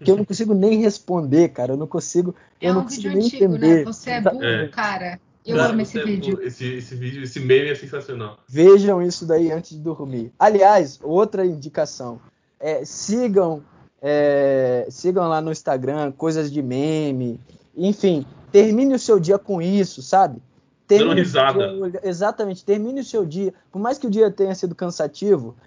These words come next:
Speaker 1: compartilhe um meme com seus amigos de faculdade, de família, et cetera e tal. Porque, de novo, gente, sem riso não tem luta.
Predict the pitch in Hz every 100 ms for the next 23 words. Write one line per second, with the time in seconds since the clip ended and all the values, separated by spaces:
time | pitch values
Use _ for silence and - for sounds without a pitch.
0 | _ _ 220 226 233 208 - 254 247 185
1 | 196 196 185 180 190 175 170 143 170 175
2 | 147 135 135 143 - 120 127 156 143 127
3 | 117 131 127 117 131 151 147 131 131 147
4 | 135 135 131 151 165 _ _ _ - -
5 | 202 220 208 208 160 139 135 - 196 185
6 | 170 202 190 202 196 190 190 151 139 -